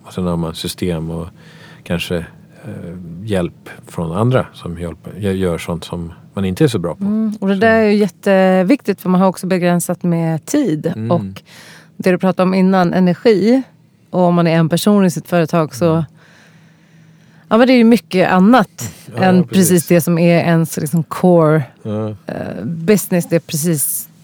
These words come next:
Speaker 2: där man är som bäst,
Speaker 1: Ja,
Speaker 2: som man ska
Speaker 1: precis.
Speaker 2: göra.
Speaker 1: Ja.
Speaker 2: Eh,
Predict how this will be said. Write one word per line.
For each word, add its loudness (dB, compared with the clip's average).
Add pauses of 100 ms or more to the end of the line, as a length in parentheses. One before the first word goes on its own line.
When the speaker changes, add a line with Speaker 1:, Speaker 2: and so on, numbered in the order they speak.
(200)
Speaker 2:
där 4
man 2
är 2
som 0
bäst, -4
Speaker 1:
Ja, -4
Speaker 2:
som -2
man 0
ska -4
Speaker 1:
precis. 2
Speaker 2:
göra. 0 (240)
Speaker 1:
Ja. -8 (480)
Speaker 2:
Eh, 0